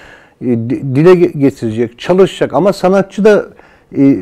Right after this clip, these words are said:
telif geliri, yani telif yasası çıksın ki telif gelirinden para alsın. Sanatçı her ay kira derdi, elektriği nasıl ödeyeceğim, su ödeyeceğim diye ya-, özellikle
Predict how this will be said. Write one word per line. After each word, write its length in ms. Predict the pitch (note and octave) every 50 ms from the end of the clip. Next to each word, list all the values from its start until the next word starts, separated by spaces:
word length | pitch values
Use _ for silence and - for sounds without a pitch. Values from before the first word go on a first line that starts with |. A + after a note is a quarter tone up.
| - - -
telif 320 | - D3 D#3+ G#3 - -
geliri, 520 | F#3+ E3+ E3+ F3 E3+ E3+ F3 F3 E3+ -
yani 160 | D#3+ C#3+ C3+ -
telif 300 | - - D3+ G3 - F#3
yasası 360 | E3+ - - E3+ - - E3
çıksın 340 | - - E3+ - - A#3 G3+
ki 140 | - F#3+
telif 300 | C#3 - D3 E3 F#3 -
gelirinden 420 | - E3 D#3+ E3+ E3 E3 E3+ F#3 E3+
para 200 | - D#3 D#3 E3+ E3+
alsın. 220 | D3+ B2+ B2+ A#2+
Sanatçı 480 | B2 - - F3+ G3 G3+ - - - G3+
her 140 | F3+ G3 G3+
ay 120 | G3 F#3
kira 400 | - - - C#3+ D#3+ F3 F3+ D#3
derdi, 240 | D3+ C#3+ C#3 C3 D3
elektriği 540 | C#3+ A#2+ C3+ C#3 C#3 B2 - - D3 D#3+ D3
nasıl 240 | C#3+ B2+ - - D3
ödeyeceğim, 320 | B2+ B2 B2+ D3 D3+ B2+
su 140 | - - D3+
ödeyeceğim 680 | D3+ C#3+ C#3 B2+ B2 C#3 C#3 C3+ C3+ C#3 D3 C#3 C3 A#2+
diye 180 | B2 C3+ C#3 B2+
ya-, 220 | A#2 A#2 B2 G2+ - - - - - _ -
özellikle 640 | C#3 C3+ C3 D#3 F#3 G#3 G3+ - - F3+ F3+ D3